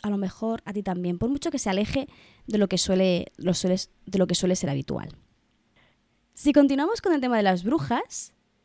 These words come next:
eh, te voy a traer dos novelas, dos audiolibros más que hablan sobre brujas. El primero es La última bruja de Maite Navales, que es una novela que te vengo recomendando desde el principio del podcast y que yo ya me he leído,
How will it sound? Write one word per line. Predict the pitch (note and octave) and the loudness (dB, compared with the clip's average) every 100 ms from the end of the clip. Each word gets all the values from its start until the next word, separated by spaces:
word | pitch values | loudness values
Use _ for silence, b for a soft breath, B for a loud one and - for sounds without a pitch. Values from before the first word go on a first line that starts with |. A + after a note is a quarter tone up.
| - | -4
eh, | B3 A#3 | 0 0
te | B3+ | 0
voy | C#4 | 0
a | |
traer | D#4 E4 D4+ | 2 0 0
dos | A#3 F4 | -2 0
novelas, | E4+ A#3 A#3+ F4+ - | 0 2 0 -2 -6
dos | - B3+ - | -2 -2 0
audiolibros | - C#4+ A3+ G#3 B3 A#3+ | 4 6 6 4 2 2
más | A3 B3 - | 0 -2 -2
que | A3+ | 0
hablan | A#3 C4+ | 2 2
sobre | B3+ G#3 E3+ | 0 0 0
brujas. | E3+ E3+ E3 - E3+ - B B B B - | 0 -2 -2 -8 -12 -12 B B B B 2
El | B3+ | 4
primero | A3+ B3+ D4+ D#4+ | 4 2 4 4
es | D#4+ - | 2 -2
La | - G#3 | 0 2
última | G#3 A#3+ A#3 | 4 2 0
bruja | G3+ B3+ - D4+ | 0 -2 -2 -2
de | G#3+ | 0
Maite | F3 F3 F#3+ | -2 -2 -2
Navales, | A#3 C4+ C4+ C#4+ | 0 0 0 -2
que | - | -4
es | C#4 | -2
una | C#4 | 0
novela | A#3+ A#3 C4 | 0 0 -2
que | B3 G#3+ | -4 -2
te | G3 G3+ G#3+ | -2 -2 0
vengo | A3 C4 | 0 4
recomendando | C4 A#3+ A#3 G3+ F#3+ G3+ A3+ B3+ - | 2 2 0 0 0 -2 0 -2 -2
desde | G#3+ G3 | 0 0
el | |
principio | F#3 F#3 G#3+ B3 | 0 -4 -4 -2
del | G3 | -2
podcast | - A#3 A3+ G#3 B3 F4 - _ B B B B | 0 -2 -2 -4 -4 -4 -16 _ B B B B
y | - D#4 | 0 0
que | - D4+ D4+ - | 2 0 0 -4
yo | F#3+ | -2
ya | F3+ | 0
me | F3 | 2
he | E3+ | 4
leído, | A3 B3+ C#4 | 4 4 2